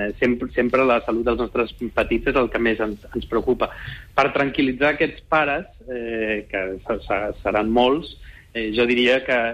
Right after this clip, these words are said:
hi ha poques vacunes en el món que hagin distribuït vuit mil milions de dosis en els darrers onze mesos. Eh, tocaria una vacuna per persona del món si estiguessin ben distribuïdes, que no ho estan. Eh, amb, amb la qual la base de dades que tenim de seguretat, de, del perfil de seguretat d'aquestes,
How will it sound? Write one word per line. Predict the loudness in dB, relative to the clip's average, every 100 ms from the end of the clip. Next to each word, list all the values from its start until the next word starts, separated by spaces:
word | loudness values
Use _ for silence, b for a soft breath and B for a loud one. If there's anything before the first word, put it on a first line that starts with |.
| -4
hi | -2
ha | 0
poques | 0 -2 0
vacunes | 0 2 0 2
en | 2
el | 2
món | 2 2
que | 2
hagin | 2 2
distribuït | 0 -2 0 2 0
vuit | 0 0 0
mil | 0 2
milions | 2 2 2 2
de | 2 4
dosis | 4 2 2 2
en | 0
els | -2
darrers | 0 2 2 2
onze | 2 2 2
mesos. | 2 0 -4 -6 b b -10 -4
Eh, | 0 2 2 0 -2 -6 -8 -10 -2
tocaria | 2 4 4 4
una | 4 2
vacuna | 2 0 -2 0
per | 0
persona | -2 0 2
del | 2
món | 0 -4
si | -4
estiguessin | -2 -2 0 -2
ben | -2
distribuïdes, | -4 -2 0 2 2 0 -4 B B -4
que | 0
no | 2
ho | 0
estan. | 0 -4 -4 B B B 2
Eh, | 2 4
amb, | 2 4
amb | 4
la | 4
qual | 4 4
la | 4
base | 2 0
de | 0 2
dades | 2 2 0 -4
que | -2
tenim | 0 0 0
de | -2 0
seguretat, | 0 2 2 4 2 2 -4 -10
de, | -6 -6 -6
del | -6 -4
perfil | -4 -4 0 2 2
de | 0
seguretat | 0 2 2 0
d'aquestes, | 0 -4 -2 -2 -2